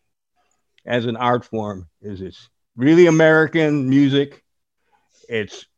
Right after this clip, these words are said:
all about life and love and reality. And, uh, you know, it's just truth-telling music, you know, it's, uh, you can,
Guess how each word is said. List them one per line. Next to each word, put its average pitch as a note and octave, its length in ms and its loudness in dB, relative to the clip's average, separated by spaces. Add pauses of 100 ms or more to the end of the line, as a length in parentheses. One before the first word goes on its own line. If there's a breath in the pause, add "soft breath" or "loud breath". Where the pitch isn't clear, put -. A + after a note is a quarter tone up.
(100)
all C#3 260 4
about C#3 380 2
life C3+ 440 0
and G2+ 160 -8
love A#2+ 440 -4
and G#2 260 -12
reality. A#2+ 840 -2 (460)
And, A#2+ 380 -4
uh, A2+ 300 -2 (140)
you B2 200 -12
know, A#2+ 220 -2
it's A#2+ 180 -8
just - 540 -12 (320)
truth-telling F3 760 0
music, C3+ 520 -4
you A2 120 -12
know, A2+ 280 -6
it's, A2 500 -10
uh, A2 280 -8 (640)
you A2+ 180 -8
can, A2+ 280 -8